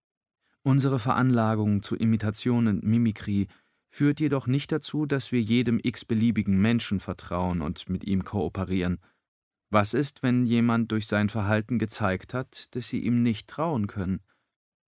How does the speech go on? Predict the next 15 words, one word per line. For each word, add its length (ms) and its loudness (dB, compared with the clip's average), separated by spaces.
Denken 260 0
Sie 140 0
an 120 0
das 240 -2
in 140 -2
Kapitel 380 -4
sechs 340 -6
geschilderte 540 -2
Experiment 920 -4
unter 220 -4
der 140 0
Leitung 420 0
von 280 0
Oriana 720 0
Aragon, 560 -2